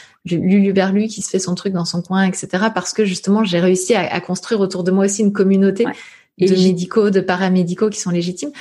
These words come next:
Speaker 1: Mais j'y ai pensé parce que, en vrai, si j'avais fait médecine,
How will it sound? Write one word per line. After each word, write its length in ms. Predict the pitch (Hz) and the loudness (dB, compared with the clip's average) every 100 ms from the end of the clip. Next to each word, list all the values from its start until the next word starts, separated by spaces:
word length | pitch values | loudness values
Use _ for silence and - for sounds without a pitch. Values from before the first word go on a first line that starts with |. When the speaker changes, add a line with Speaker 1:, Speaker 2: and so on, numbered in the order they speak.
| - - 185 | -20 -6 2
Speaker 1:
Mais 180 | 196 | 4
j'y 180 | 196 185 | 4 2
ai 60 | 190 | 2
pensé 320 | 185 185 262 | 2 0 0
parce 220 | 262 - | 0 -4
que, 280 | - 185 - | -2 -2 -4
en 120 | 165 175 | -2 -2
vrai, 460 | 170 208 254 262 _ | 2 2 2 -2 _
si 380 | - - - 226 | -20 -12 -2 2
j'avais 260 | 202 175 | 2 0
fait 160 | 175 170 | -2 -2
médecine, 500 | 165 156 - 220 | -4 -4 -2 -2